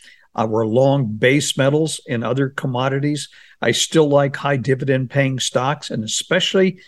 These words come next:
if you're a retiree, how are you gonna survive inflation in this decade unless you have something that's gonna be going up each year, uh, with dividends, uh, going up?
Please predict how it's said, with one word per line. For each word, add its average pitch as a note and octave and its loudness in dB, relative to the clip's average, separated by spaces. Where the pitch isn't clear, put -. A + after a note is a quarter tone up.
if - -2
you're C#3 4
a A2+ 0
retiree, C#3+ 0
how B3+ -2
are B3 -2
you E3+ 2
gonna B2+ -2
survive C3 -2
inflation B2+ -2
in C3 -2
this C3+ 2
decade C3+ 0
unless B2+ -2
you C#3 -2
have A#2+ -2
something A2+ 0
that's C#3+ 0
gonna C3 2
be A#2 0
going C3 2
up C3+ -2
each A2+ -2
year, A2+ -2
uh, A#2+ -4
with A#2+ -6
dividends, C3 0
uh, A#2+ -4
going A#2 0
up? A#2+ -2